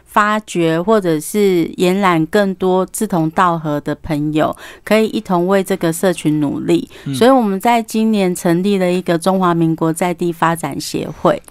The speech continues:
Speaker 2: 哦，你是创会理事长吗？
Speaker 1: 嗯。希望透-，对，
Speaker 2: <laughs>
Speaker 1: 希望透过这个协会可以做到传承跟永续经营这件事情，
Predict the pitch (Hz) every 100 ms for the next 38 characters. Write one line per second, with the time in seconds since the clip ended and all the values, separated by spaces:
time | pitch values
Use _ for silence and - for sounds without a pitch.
0 | _ - 190 180 147 - 139 135 165 175
1 | 165 165 135 113 143 127 107 107 - -
2 | - - 247 269 277 262 240 226 - 254
3 | 247 - 202 196 - - - 139 - 285
4 | 294 277 254 269 254 262 247 240 247 220
5 | 208 - 185 190 - 226 202 - 190 202
6 | 190 180 165 - - - 226 220 214 196
7 | 185 - 175 170 - 185 165 165 190 165
8 | 156 139 - - 196 175 - 180 170 143
9 | 160 151 165 151 147 - 143 - - -